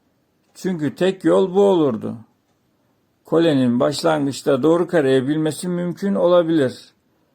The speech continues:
Eğer C dört olsaydı. Colin şimdi doğru kareyi biliyorsa kendisi için tek bir seçeneğin kaldığı sütunu biliyor olmalıdır. Bu sütun A'dır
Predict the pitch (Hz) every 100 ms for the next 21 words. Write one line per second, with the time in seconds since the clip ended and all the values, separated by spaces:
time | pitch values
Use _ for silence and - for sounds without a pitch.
0 | _ _ - 143 139 165 147 170 165 156
1 | 185 185 196 175 165 185 156 110 113 113
2 | _ _ _ _ _ _ _ _ _ _
3 | _ _ _ _ _ _ _ _ _ _
4 | _ - 170 151 147 92 82 _ - -
5 | 190 185 180 190 196 202 175 147 175 175
6 | 185 185 196 170 - 123 156 - _ -
7 | - - 156 170 190 202 196 - 175 -
8 | 196 196 170 156 147 - 135 139 175 165
9 | 175 151 120 160 160 - 165 165 175 175
10 | 180 175 196 190 185 185 180 135 123 113
11 | _ _ _ _ _ _ _ _ 170 165
12 | 175 - 170 196 185 190 156 123 107